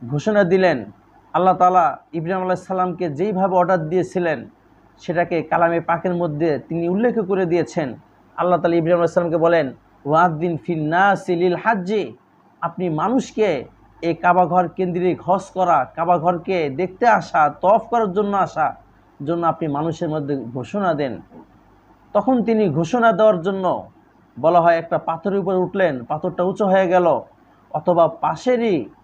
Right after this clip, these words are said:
সফা বা মারোয়া অথবা অন্য কোনো পাহাড়ের উপরে উঠে তিনি তখন মানুষদেরকে, পৃথিবীর মানুষকে সম্বোধন করে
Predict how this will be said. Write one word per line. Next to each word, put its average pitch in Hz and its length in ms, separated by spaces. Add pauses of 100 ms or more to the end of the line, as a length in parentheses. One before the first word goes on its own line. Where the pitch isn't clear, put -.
(380)
সফা 190 400
বা 185 140
মারোয়া 170 540 (240)
অথবা 175 300
অন্য 185 220
কোনো 180 240
পাহাড়ের 175 720 (440)
উপরে 214 320
উঠে 170 540 (400)
তিনি 170 260 (120)
তখন 160 340
মানুষদেরকে, 151 800 (840)
পৃথিবীর 196 380
মানুষকে 185 420
সম্বোধন 240 640
করে 156 400